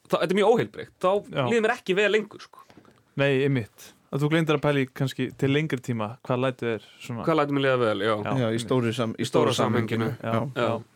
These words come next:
Speaker 1: En það hlýtur nú að vera eitthvað svona, ef maður, ef maður vinnur á heilsunni sinni, þá líður manni vel.
Speaker 3: Já.
Speaker 2: Algjörlega, eða þú veist, eins og það er mjög næs að fara í spa,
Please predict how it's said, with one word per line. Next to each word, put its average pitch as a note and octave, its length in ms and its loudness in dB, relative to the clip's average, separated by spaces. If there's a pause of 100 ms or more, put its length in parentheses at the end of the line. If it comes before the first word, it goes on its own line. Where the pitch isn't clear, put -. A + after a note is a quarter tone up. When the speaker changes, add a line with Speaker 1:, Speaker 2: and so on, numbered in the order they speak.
(260)
Speaker 1:
En C#3+ 360 -2 (480)
það C#3+ 200 -8
hlýtur G3+ 240 -4
nú D#3 80 4
að D3 40 -4
vera E3+ 180 2
eitthvað C#3 260 -2
svona, A#2 160 -4
ef A#2 60 -4
maður, A#2+ 260 -2 (920)
ef C3 80 -6
maður C3+ 320 -4
vinnur D#3 220 0
á C3+ 40 0
heilsunni B2 260 -6
sinni, A2+ 140 -8
þá B2 80 -6
líður C#3 120 -2
manni A2+ 200 -6
vel. A#2 180 -2 (380)
Speaker 3:
Já. A2+ 160 0 (360)
Speaker 2:
Algjörlega, C3 520 0
eða C#3 160 4
þú C3+ 120 2
veist, - 200 -10
eins C#3 180 -4
og B2+ 140 2
það C3 180 0
er B2+ 60 -6 (120)
mjög C#3+ 140 2
næs C#3+ 240 0
að C3 80 -2
fara C3+ 140 2
í B2+ 80 0
spa, A#2 380 -2